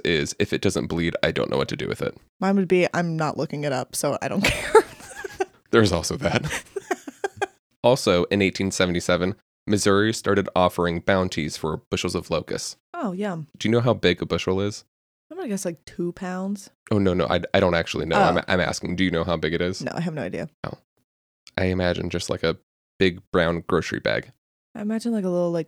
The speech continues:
Speaker 2: wooden basket, like a bushel of apples.
Speaker 1: Oh, yeah. I guess that would make sense.
Speaker 2: Mm-hmm.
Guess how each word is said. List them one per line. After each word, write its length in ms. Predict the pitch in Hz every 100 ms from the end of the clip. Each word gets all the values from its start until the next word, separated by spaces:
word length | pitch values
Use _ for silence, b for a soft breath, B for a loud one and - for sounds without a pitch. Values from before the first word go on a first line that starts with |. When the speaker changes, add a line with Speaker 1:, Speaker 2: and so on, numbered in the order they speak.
| _
Speaker 2:
wooden 460 | 160 175 175 165 160
basket, 500 | 180 160 - - 175
like 120 | 175
a 40 |
bushel 380 | 151 165 - 156
of 100 | 151 -
apples. 540 | 147 170 175 - - _ _ -
Speaker 1:
Oh, 180 | 127 113
yeah. 260 | 107 95 92 _ _
I 80 | 113
guess 160 | 104 98
that 100 | -
would 100 | 92
make 140 | 85
sense. 320 | - 87 92 202
Speaker 2:
Mm-hmm. 180 | 190